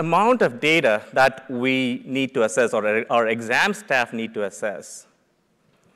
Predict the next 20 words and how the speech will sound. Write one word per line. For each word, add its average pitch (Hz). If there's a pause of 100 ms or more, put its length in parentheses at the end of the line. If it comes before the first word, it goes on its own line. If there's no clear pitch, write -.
(1300)
technology 165
plays 143
a 110
central 180
role 117
in 113
identifying 127
or 110
distinguishing 135
between 113 (440)
what 127
is 117
honorable, 220 (680)
what 123
is 113 (140)
questionable, 123 (480)
and 120
what 143
is 123
downright 139